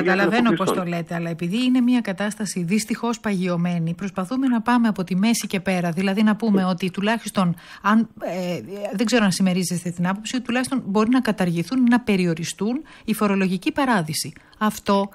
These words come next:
Speaker 1: είναι ένα παγκόσμιο κέρδος ή κυρίως και για τις χώρες, ε, από τις οποίες διαφεύγουν κέρδη προς τους, ε, προς τις offshore. Δεν
Speaker 2: Κα-,
Speaker 1: είναι;
Speaker 2: καταρχάς, καταρχάς πρέπει να έχουμε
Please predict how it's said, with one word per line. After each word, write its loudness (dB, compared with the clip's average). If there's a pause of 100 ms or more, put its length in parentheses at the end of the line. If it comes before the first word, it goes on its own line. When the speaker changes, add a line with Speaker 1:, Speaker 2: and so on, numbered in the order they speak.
Speaker 1:
είναι 0
ένα -2
παγκόσμιο 2
κέρδος 0
ή -2
κυρίως 2
και -4
για 0
τις -2
χώρες, 2 (300)
ε, 4
από -2
τις -2
οποίες 2
διαφεύγουν 2
κέρδη 0
προς -4
τους, -4
ε, -2
προς -4
τις -4
offshore. -4 (640)
Δεν 2
Speaker 2:
Κα-, 6
Speaker 1:
είναι; 4
Speaker 2:
καταρχάς, -2 (220)
καταρχάς 0
πρέπει 0
να 4
έχουμε 2